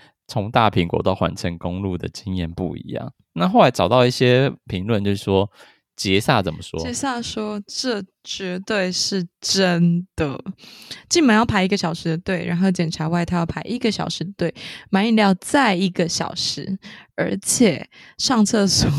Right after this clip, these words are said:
Speaker 2: 要排一个小时的队。”所以晚上十点半的时候，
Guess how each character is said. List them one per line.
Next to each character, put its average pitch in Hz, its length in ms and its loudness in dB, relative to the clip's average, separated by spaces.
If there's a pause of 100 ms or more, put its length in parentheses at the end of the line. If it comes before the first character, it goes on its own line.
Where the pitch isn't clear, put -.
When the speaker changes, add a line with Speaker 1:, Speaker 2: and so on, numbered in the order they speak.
(140)
Speaker 2:
要 190 160 6
排 - 240 -4 (220)
一 180 80 -6
个 160 240 -6
小 - 240 -4
时 - 340 2
的 151 160 2 (120)
队。” 143 180 2 (840)
所 233 160 4
以 233 80 8
晚 175 240 4
上 214 180 6
十 180 140 0
点 160 180 4
半 170 120 2
的 165 40 2
时 175 140 4
候， 170 60 2